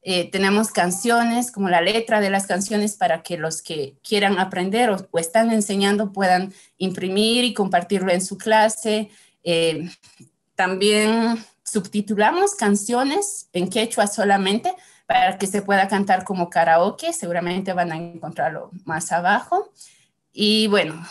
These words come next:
eh, hacemos memes y un poco de, de, de todo. Entonces, si quieren visitar nuestra página, están totalmente invitados. Am, creo que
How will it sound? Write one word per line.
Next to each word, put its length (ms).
eh, 260
hacemos 580
memes 720
y 40
un 80
poco 240
de, 240
de, 280
de 160
todo. 420
Entonces, 800
si 220
quieren 420
visitar 420
nuestra 400
página, 540
están 400
totalmente 480
invitados. 800
Am, 640
creo 320
que 420